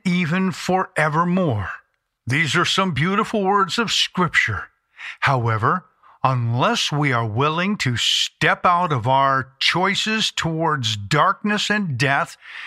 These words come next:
and we choose instead to walk in what Scripture shows us about how to walk and how to rule over the law of sin and death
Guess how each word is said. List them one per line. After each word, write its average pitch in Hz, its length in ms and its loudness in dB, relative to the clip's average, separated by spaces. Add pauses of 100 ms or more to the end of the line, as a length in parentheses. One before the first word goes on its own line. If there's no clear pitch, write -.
(160)
and 202 460 0
we 214 180 -2
choose 196 480 0
instead 143 680 0
to 123 100 2
walk 113 640 0 (420)
in 220 380 2
what 202 180 2
Scripture 180 640 0
shows 165 500 2
us 143 300 0
about 131 420 2 (260)
how 170 760 2 (160)
to 139 120 0
walk 113 540 0
and 139 300 0
how 190 480 2
to 135 220 -2
rule 180 800 -2
over 196 680 0
the 139 120 -2
law 147 560 0
of 123 200 -4
sin 170 380 -2
and 208 160 0
death 165 320 0